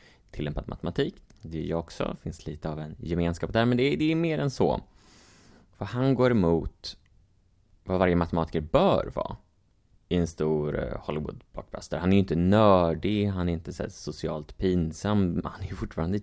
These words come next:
Jeffrey Goldblum. Han är ju en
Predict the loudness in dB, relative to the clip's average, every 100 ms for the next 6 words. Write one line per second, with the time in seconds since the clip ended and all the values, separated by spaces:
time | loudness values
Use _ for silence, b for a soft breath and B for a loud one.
0 | -6 -10 -10 -12 -12 -12 _ _ 0 2
1 | 2 -2 -8 -12 -12 B B B B B
2 | B 2 4 4 4 2 0 -2